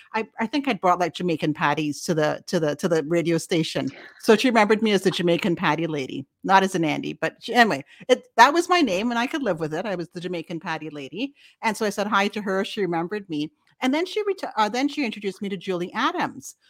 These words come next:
who, Julie Adam, who was vice president or president for Rogers, uh, Radio, I think.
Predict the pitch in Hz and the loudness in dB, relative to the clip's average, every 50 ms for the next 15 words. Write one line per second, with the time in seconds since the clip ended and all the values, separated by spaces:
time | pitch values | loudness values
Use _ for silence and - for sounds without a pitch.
0 | _ _ _ _ - 269 247 233 233 - - 202 262 233 214 220 - 202 208 220 | _ _ _ _ -6 -4 -2 -2 -4 -6 -6 -4 -2 -2 -2 -2 -2 -2 -2 -2
1 | 208 156 156 175 185 196 220 202 185 175 185 175 - - - 233 254 269 269 - | -2 -2 -2 -2 -4 -4 -6 -6 -4 -4 -6 -6 -8 -8 -6 -6 -6 -6 -6 -6
2 | 277 247 247 247 240 233 214 190 196 - 202 190 190 190 196 190 190 - - - | -6 -6 -6 -6 -6 -6 -6 -8 -6 -6 -6 -6 -6 -6 -6 -8 -8 -10 -8 -6
3 | 190 185 180 175 175 175 - 185 175 - - 214 190 180 170 165 185 196 190 202 | -4 -2 0 -2 -2 -2 -4 -10 -12 -10 -8 -6 -4 -4 -4 -4 -4 -4 -2 -2
4 | 220 233 240 254 262 269 269 262 262 269 262 262 269 285 285 294 294 285 269 262 | -2 -4 -4 -4 -4 -6 -4 -4 -4 -4 -4 -4 -4 -4 -2 -4 -4 -4 -4 -6
5 | 254 _ - 262 302 403 427 - | -8 _ -4 -2 -2 -2 -4 -8